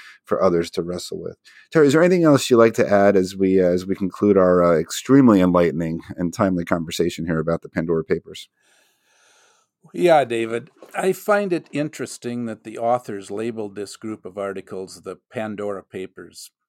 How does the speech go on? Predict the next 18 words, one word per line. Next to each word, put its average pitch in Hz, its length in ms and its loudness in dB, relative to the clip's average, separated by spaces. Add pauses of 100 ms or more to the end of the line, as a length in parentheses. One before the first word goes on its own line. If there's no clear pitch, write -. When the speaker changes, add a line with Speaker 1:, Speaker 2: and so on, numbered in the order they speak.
(140)
Speaker 2:
They 110 100 -14
said 165 280 -10
they 131 100 -4
did 117 300 -8
so 101 320 -6
after 101 320 -8
the 92 100 -16
Greek 104 400 -14
myth 104 300 -12
in 95 140 -16
which - 280 -18
Pandora, 95 680 -12 (280)
the 98 80 -20
first - 340 -12
woman, 92 440 -14 (640)
opened 113 340 -8
a 95 80 -10
jar 110 680 -4